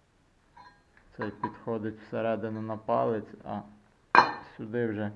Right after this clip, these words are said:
приварити під розмір, під ось цю сцепку. Ну, це вже набагато менше роботи, ніж варити наново цілий адаптер. Роботи біля нього було би багато,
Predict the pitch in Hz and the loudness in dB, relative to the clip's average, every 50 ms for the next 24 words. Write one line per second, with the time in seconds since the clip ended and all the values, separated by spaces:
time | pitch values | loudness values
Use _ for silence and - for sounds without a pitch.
0 | - - 107 107 107 104 104 104 104 107 104 107 - - 104 104 - - - - | -8 -6 -4 -2 0 0 0 0 0 0 -2 -2 -4 -6 -8 -8 -8 -16 -20 -20
1 | - _ _ _ _ _ _ _ _ _ _ _ _ _ _ _ _ _ _ _ | -20 _ _ _ _ _ _ _ _ _ _ _ _ _ _ _ _ _ _ _
2 | - - - - - - - - - - - - _ _ _ _ _ - - - | -20 -20 -20 -20 -20 -20 -20 -20 -20 -20 -20 -20 _ _ _ _ _ -20 -20 -20
3 | - - - 131 117 110 120 127 127 123 120 110 117 113 113 113 - - 135 113 | -18 -10 -6 -4 -4 0 2 4 6 6 4 4 0 -2 -4 -4 -6 -8 -8 -6
4 | 110 117 113 - - - 135 135 - - - 120 107 98 - - - 104 101 - | -6 -6 -6 -6 -4 -4 -4 -4 -4 -2 2 2 2 2 0 -4 -8 -8 -10 -12
5 | - - - - - - - - _ _ _ _ _ - - - - - - - | -14 -20 -20 -20 -20 -20 -20 -20 _ _ _ _ _ -20 -20 -20 -20 -20 -20 -20
6 | - - - - - - - - - - - - - - - - - - - - | -20 -20 -20 -20 -20 -20 -20 -20 -20 -20 -20 -20 -20 -12 0 4 6 6 6 6
7 | - - 180 165 - - 139 123 117 110 113 110 113 113 110 117 110 127 120 123 | 0 -6 -8 -8 -4 -2 0 0 0 0 -2 -4 -2 0 0 2 4 4 2 2
8 | 123 123 120 123 123 123 123 - 127 117 113 117 113 123 143 143 143 143 123 113 | 0 -4 -2 -2 -2 -2 -4 -4 -2 0 0 0 0 0 0 0 0 -4 -6 -6
9 | 110 113 110 - - - - - 110 107 107 107 113 110 110 - 113 107 104 104 | -6 -6 -8 -10 -14 -20 -14 -8 -4 -2 0 2 2 0 0 -2 -6 -8 -8 -10
10 | - - 110 107 110 110 107 104 107 104 104 - - 113 107 107 104 104 92 95 | -10 -6 -4 -4 -4 -2 -4 -4 -6 -6 -8 -6 -6 -4 -2 0 -2 -2 0 0
11 | 101 95 - - - - 107 - - _ _ _ _ - - - - _ _ _ | 0 0 -2 -4 -14 -14 -16 -16 -18 _ _ _ _ -20 -20 -20 -20 _ _ _
12 | _ _ _ - 113 113 107 113 117 110 113 120 110 101 110 107 110 110 113 113 | _ _ _ -6 -4 -2 2 2 2 2 0 -4 -4 -4 -2 -2 -2 -4 -4 -2
13 | 113 107 110 107 104 107 113 110 107 101 104 110 104 113 120 123 139 151 151 151 | -2 -2 -4 -4 -2 0 0 0 0 0 0 -2 2 2 2 4 4 4 4 2
14 | 156 - 139 131 131 | 0 -4 -6 -6 -6